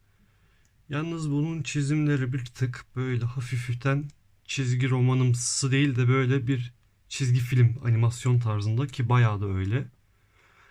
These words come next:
Gotham'ın ilk kuruluşuna anlatıyor benim anladığım kadarıyla. Fakat kuşesi kalın bayağı. Yüz otuz beş gram galiba.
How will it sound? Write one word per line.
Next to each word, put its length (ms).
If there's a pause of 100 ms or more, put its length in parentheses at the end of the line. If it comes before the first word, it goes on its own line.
(140)
Gotham'ın 340
ilk 240
kuruluşuna 580 (400)
anlatıyor 500
benim 220
anladığım 280
kadarıyla. 580 (680)
Fakat 260
kuşesi 300
kalın 240 (220)
bayağı. 280 (140)
Yüz 120
otuz 200
beş 120
gram 200
galiba. 360